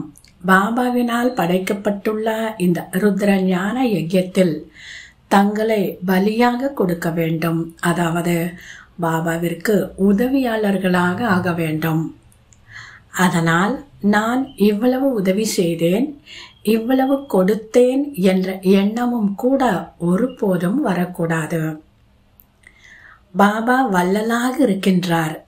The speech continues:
அவரிடமிருந்து நீங்கள் எடுக்கின்றீர்கள், அவருக்கு நீங்க கொடுப்பதில்லை. இதுல வந்து ரொம்ப கவனமா இருக்கணுங்கிறார்.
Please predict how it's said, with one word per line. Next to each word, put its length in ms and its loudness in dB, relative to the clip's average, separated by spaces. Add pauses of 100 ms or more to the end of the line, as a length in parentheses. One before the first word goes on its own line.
(220)
அவரிடமிருந்து 840 0
நீங்கள் 380 0 (200)
எடுக்கின்றீர்கள், 960 0 (1040)
அவருக்கு 480 2
நீங்க 380 0
கொடுப்பதில்லை. 800 0 (1300)
இதுல 300 2
வந்து 240 0
ரொம்ப 340 -2
கவனமா 480 -2
இருக்கணுங்கிறார். 760 -8